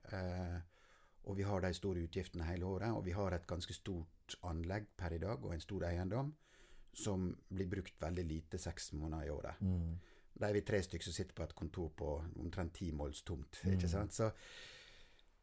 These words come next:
Speaker 1: så vi ser det at, eh, det ville vært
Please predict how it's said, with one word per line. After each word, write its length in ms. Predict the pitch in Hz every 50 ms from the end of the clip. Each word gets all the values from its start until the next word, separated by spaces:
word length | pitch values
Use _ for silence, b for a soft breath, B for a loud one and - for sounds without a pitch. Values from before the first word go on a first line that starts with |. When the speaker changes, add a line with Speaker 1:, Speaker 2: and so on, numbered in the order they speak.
| _ - - - _
Speaker 1:
så 120 | - - 113
vi 80 | 123 120
ser 280 | - - 147 123 107
det 80 | 131 139
at, 280 | 135 131 - - -
eh, 1300 | 120 107 107 104 104 104 104 104 101 101 101 101 104 101 101 107 104 98 104 101 104 107 113 107 104 104 107 -
det 160 | 95 113 101
ville 220 | 113 117 120 127 113
vært 200 | 117 117 -